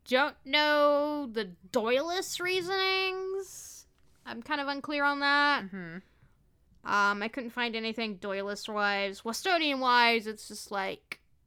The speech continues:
Speaker 1: there's no real reason. They just wanted to go home, I guess.
Speaker 2: But, you know, fair. But it was also just like, why didn't they wait until there was a new Ranger team to have a shift over? Because, like,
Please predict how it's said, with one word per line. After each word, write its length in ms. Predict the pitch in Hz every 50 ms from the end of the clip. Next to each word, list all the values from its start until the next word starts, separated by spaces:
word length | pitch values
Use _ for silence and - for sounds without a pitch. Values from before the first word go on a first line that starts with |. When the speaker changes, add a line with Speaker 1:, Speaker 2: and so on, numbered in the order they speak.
| _ _ _ _ _ _ _ _ _ _ _ _ _ _ _ _ -
Speaker 1:
there's 180 | 240 254 233 294
no 120 | 311 302
real 220 | 294 311 302 302
reason. 520 | 320 359 330 294 208 202 190 180 175 202 -
They 120 | - 233 226
just 200 | 240 233 - - _ _ _ _
wanted 240 | 214 226 247 262 269 269
to 40 |
go 160 | 254 277 269 247
home, 180 | 294 277 233
I 60 | 208 196
guess. 440 | 196 196 196 196 202 - - - - _ _ _ _ _ -
Speaker 2:
But, 220 | 240 233 226 -
you 60 | 277 277
know, 260 | 269 262 254 254 247
fair. 560 | 247 - 233 214 208 202 208 220 214 214 - - _ _ _ _ -
But 380 | 233 233 226 226 - - - _ _ _
it 100 | - -
was 100 | 320 330
also 240 | 392 392 523 - 539 480
just 180 | - 415 - -
like, 220 | 349 311 285 262 -
why 640 | 214 208 220 226 233 233 247 302 349 381 392 392 370
didn't 340 | 370 349 339 339 330 320 -
they 160 | 311 302 285
wait 280 | 262 247 240 269 269 214
until 260 | 240 226 - 247 233
there 120 | 233 226 226
was 180 | 220 208 196
a 40 | 208
new 220 | 202 202 220 226 208
Ranger 460 | 180 190 190 214 233 226 202 202 170
team 320 | - - 220 202 185 180
to 60 | 165 165
have 240 | 180 196 190 185
a 60 | 160 -
shift 400 | - - - 240 233 - - 196
over? 360 | 170 160 160 - 147 147 147
Because, 280 | 165 - 240 240 233
like, 200 | 247 240 220 -